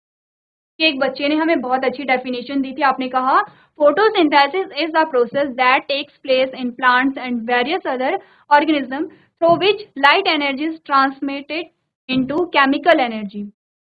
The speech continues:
आपको कहा गया कि जो प्रकाश संश्लेषण है वो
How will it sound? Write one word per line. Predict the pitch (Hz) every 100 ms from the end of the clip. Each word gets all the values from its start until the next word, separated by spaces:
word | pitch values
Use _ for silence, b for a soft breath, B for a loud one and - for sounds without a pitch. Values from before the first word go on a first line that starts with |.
| -
आपको | 269 359
कहा | 370 302 311
गया | 349
कि | 359 392
जो | 403
प्रकाश | 294 - 285 381
संश्लेषण | 403 330 302 277 254 254 302 285
है | 302
वो | 320